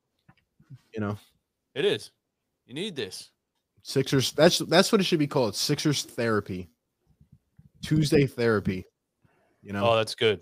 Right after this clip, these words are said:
Speaker 2: We can do that. We can change
Speaker 1: What?
Speaker 2: the name to that.
Speaker 1: <laughs> Anyway, appreciate all you guys.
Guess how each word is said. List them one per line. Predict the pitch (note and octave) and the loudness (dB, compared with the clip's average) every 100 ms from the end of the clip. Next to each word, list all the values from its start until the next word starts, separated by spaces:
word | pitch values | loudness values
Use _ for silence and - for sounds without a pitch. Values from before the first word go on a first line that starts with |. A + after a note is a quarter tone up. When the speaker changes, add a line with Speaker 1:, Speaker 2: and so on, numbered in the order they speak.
| - | -6
Speaker 2:
We | G#2+ | -8
can | G#2+ | -4
do | G2+ | -4
that. | F#2+ F#2 _ G#2+ | -4 -6 _ -12
We | |
can | G#2+ | -10
change | G#2 G#2 | -6 -4
Speaker 1:
What? | F#2+ | -4
Speaker 2:
the | F#2 | -4
name | F#2 | -6
to | F2+ F2+ F2+ _ _ _ _ _ _ _ - | -4 -4 -6 _ _ _ _ _ _ _ -10
that. | - - B2 B2 - | -4 0 0 -2 -10
Speaker 1:
<laughs> | _ _ _ _ _ - | _ _ _ _ _ 6
Anyway, | D#3+ D3 C3 B2 | 10 12 10 8
appreciate | A#2+ D#3+ D#3+ E3+ D#3 | 6 4 4 4 6
all | D3+ D3+ | 6 6
you | |
guys. | D3 D3 D3 C#3+ - | 6 6 4 2 -6